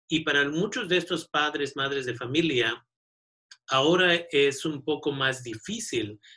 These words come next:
tratar de reconectarse con sus hijos, sus hijas.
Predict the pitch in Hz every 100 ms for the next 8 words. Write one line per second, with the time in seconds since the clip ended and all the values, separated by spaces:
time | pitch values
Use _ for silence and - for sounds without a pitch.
0 | _ - 127 120 135 135 131 123 120 110
1 | 117 117 110 - 135 147 147 139 113 107
2 | 104 110 107 117 110 117 107 107 107 156
3 | - 117 104 -